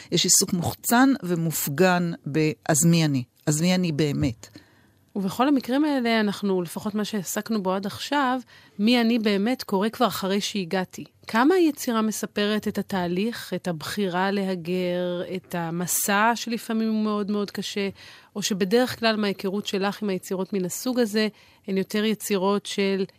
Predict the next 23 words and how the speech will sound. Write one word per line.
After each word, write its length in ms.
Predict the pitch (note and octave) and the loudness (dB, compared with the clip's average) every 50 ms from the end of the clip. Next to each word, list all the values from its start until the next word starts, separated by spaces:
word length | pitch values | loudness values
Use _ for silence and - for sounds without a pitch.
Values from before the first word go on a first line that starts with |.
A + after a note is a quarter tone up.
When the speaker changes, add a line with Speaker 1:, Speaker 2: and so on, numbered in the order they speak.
| _ _ - | _ _ -10
Speaker 2:
"הגעתי, 560 | F3+ E3 G3 G3 A3 A3+ - - C#4+ C4 A3 F3 | -6 -2 0 0 0 0 -2 -2 -2 0 0 -2
הגרתי, 680 | F3+ D#3+ D#3+ F#3 F#3 F3+ G3 G3 - - C4+ D4 D#4+ D#4 _ _ _ _ - | -2 -2 0 2 2 2 2 0 -2 -2 -2 -2 -2 -4 _ _ _ _ -4
המסע 380 | F#3+ F#3 F#3 F3+ - - A3 | -2 -2 -2 -2 0 0 0
כבר 200 | G#3 - G#3+ G#3 | 0 0 -2 0
מאחוריי, 760 | F#3+ F#3+ F3+ E3 D#3 - - E3+ D#3+ E3+ F3 F#3 A3 C#4+ E4+ D#4+ _ _ _ _ _ _ _ _ _ _ _ _ _ _ _ - - | 0 0 0 -2 -4 -4 -6 -4 -2 -2 -2 -2 -2 -2 -4 -4 _ _ _ _ _ _ _ _ _ _ _ _ _ _ _ -6 -2
ועכשיו 420 | F3+ F#3 F3 - - A3+ G#3+ G3+ | -2 -2 0 0 2 2 2 4
אני 120 | G#3 G#3 G3+ | 4 2 4
מתמודד 560 | G3 F#3+ - - G3 F#3 F3 F#3 F#3 F3 F3 | 2 0 0 -2 -2 0 0 0 -2 -2 -2
עם 140 | F3+ F3+ F3 | -2 -2 -2
המציאות 580 | F3 F3 F3 F3 F3 E3+ - - F#3 E3+ - | -4 -4 -4 -4 -4 -6 -4 -6 -6 -6 -6
החדשה"? 440 | E3 - - E3 D#3+ D#3+ - - E3+ D#3+ - _ _ - | -8 -8 -8 -10 -10 -10 -10 -12 -14 -16 -16 _ _ -2
Speaker 1:
בדרך 360 | - F3 D#3 F3+ F3+ F3 - | 0 0 2 2 0 0 0
כלל 120 | - E3 D3+ | -2 -2 -2
ההתמודדות 640 | D3 D3 - - D3 C#3+ C3+ C#3+ C3 B2+ C3+ C3 - | -2 -2 -2 -2 -2 -2 0 -2 -2 -2 -2 0 0
היא 100 | D3+ C#3 | 2 4
עם 60 | C#3 | 4
המציאות 380 | C3+ C3+ - - C3+ C3+ - | 4 4 2 0 -2 0 -2
החדשה. 480 | C#3+ - - - B2 - C3 - - - | -2 -2 -2 -2 -2 -2 -2 -2 -2 -2
Speaker 2:
כלומר, 160 | G#3+ G#3+ G#3+ | 0 0 4
זה 100 | G#3 B3 | 4 6
לא 80 | C4+ D4+ | 6 6
ספרות 380 | C#4+ - C#4+ - - A#3 A3+ - | 4 2 -2 -2 0 0 0 0
מסע. 260 | G#3 F3+ - - | 0 -2 -2 -4